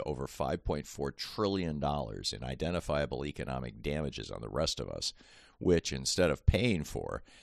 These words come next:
they have greedily converted to their own profit. The report notes, quote, "The costs of anthropogenic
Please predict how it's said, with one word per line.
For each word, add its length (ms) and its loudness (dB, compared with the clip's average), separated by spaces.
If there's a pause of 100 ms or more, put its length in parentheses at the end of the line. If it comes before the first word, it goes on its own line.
(140)
they 100 0
have 220 -2
greedily 480 2
converted 640 0
to 100 -2
their 220 -2
own 160 -4
profit. 520 -2 (680)
The 100 -2
report 340 6
notes, 300 4
quote, 340 6 (440)
"The 80 -6
costs 360 10
of 60 2
anthropogenic 880 2